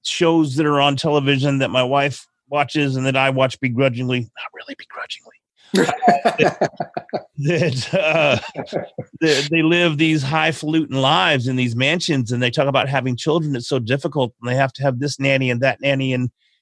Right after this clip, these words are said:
Speaker 2: Yeah.
Speaker 1: whatnot. And I'm going, "This lady has six children,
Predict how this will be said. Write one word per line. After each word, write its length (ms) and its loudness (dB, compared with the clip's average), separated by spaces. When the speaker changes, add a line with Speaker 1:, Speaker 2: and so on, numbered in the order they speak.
Speaker 2:
Yeah. 100 4
Speaker 1:
whatnot. 160 2
And 180 0
I'm 200 0
going, 420 2
"This 320 -2
lady 540 2
has 400 2
six 440 -2
children, 600 0